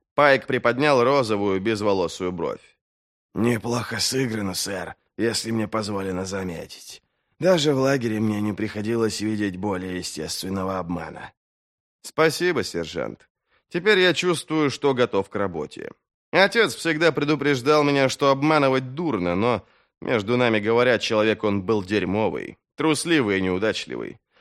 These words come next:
Если бы он сейчас оказался тут, я бы с удовольствием плюнул ему в лицо". Вест подошёл к карте с самым крупным масштабом и встал перед ней, заложив руки за спину.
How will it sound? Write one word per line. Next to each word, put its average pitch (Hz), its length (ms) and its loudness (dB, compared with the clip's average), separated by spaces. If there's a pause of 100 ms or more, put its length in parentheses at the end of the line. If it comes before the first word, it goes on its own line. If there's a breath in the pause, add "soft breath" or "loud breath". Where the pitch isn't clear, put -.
(120)
Если 196 280 0
бы 190 100 4
он 180 140 6
сейчас 160 400 2
оказался 156 560 2
тут, 160 260 -4
я 135 100 2
бы 123 160 0
с 107 60 -8
удовольствием 127 680 0
плюнул 135 500 0
ему 117 220 0
в 98 60 -4
лицо". - 440 -8 (480)
Вест 143 500 2
подошёл 135 440 2
к - 60 -20
карте 151 440 0
с 110 60 -6
самым 156 400 0
крупным 131 380 -2
масштабом 127 600 0 (240 soft breath)
и 196 100 -2
встал 196 360 4
перед 123 300 -4
ней, 147 240 2
заложив 110 440 0
руки 107 260 -4
за 95 200 -2
спину. 55 420 -12